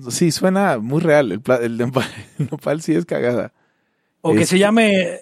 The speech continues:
Speaker 2: anarcocapitalismo a base de nopal, como dice, como dijeron Alejandro y, y Adrián, <laughs> y Adrián Cervantes. Dice Alejandro López, "Niño genio, en LibertyCon descubre cómo reducir el Estado a base de nopal".
Speaker 1: <laughs> Güey, el,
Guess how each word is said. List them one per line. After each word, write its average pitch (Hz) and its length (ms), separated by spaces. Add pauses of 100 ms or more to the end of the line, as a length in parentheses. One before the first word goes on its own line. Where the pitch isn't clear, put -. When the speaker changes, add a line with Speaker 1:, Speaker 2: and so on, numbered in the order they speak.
(120)
Speaker 2:
anarcocapitalismo 156 840
a 180 60
base 180 200
de 170 40
nopal, 175 500
como 139 260
dice, 135 380 (360)
como 143 180
dijeron 156 240
Alejandro 139 540
y, 117 280 (680)
y 143 120
Adrián, 143 300 (280)
<laughs> - 260
y 226 80
Adrián 190 280
Cervantes. 190 480 (360)
Dice 202 200
Alejandro 214 420
López, 202 300
"Niño 233 240
genio, 262 520
en 170 280
LibertyCon 214 600
descubre 208 400
cómo 214 240
reducir 180 340
el 185 100
Estado 170 320
a 165 60
base 165 220
de 147 60
nopal". 139 380 (140)
Speaker 1:
<laughs> 160 220 (2250)
Güey, 220 340
el, 185 240